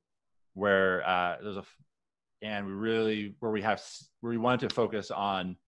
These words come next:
helping people get mastery and results. Because what I realized doing the first two cohorts is that as much as we try to cram everything in, it does take time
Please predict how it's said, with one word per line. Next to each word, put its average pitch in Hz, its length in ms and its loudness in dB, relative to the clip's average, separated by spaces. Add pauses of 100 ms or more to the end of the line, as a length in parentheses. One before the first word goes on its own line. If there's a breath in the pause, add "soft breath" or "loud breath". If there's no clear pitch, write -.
(200)
helping 120 280 0
people 110 200 -2
get 98 220 -2
mastery 104 800 -2 (380)
and 101 200 -2
results. 92 680 -4 (400)
Because 104 280 -2
what 123 120 4
I 120 60 8
realized 110 520 6
doing 107 140 4
the 92 80 2
first - 340 2
two 107 100 0
cohorts 95 540 2
is 90 120 -4
that 95 320 6 (320)
as 113 100 2
much 131 160 6
as 117 80 4
we 113 80 8
try 107 180 6
to 101 80 8
cram 107 340 2
everything 98 440 2
in, 123 260 0 (920)
it 101 120 -6
does 120 260 6
take 120 220 2
time 107 480 4